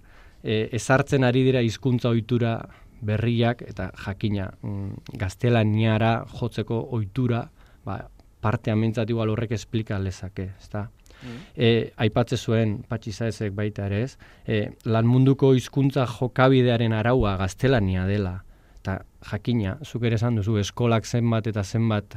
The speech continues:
Speaker 1: gazte euskaldundu dituen. Baina, claro, gazte iritsi berri hauek tailer, lantegi,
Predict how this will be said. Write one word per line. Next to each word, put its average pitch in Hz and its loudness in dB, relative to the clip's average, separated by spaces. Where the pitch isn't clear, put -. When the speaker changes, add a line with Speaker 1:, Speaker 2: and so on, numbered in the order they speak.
Speaker 1:
gazte 101 -4
euskaldundu 101 0
dituen. 98 -4
Baina, 101 -2
claro, 104 2
gazte 101 -2
iritsi 120 2
berri 117 2
hauek 113 0
tailer, 113 0
lantegi, 104 0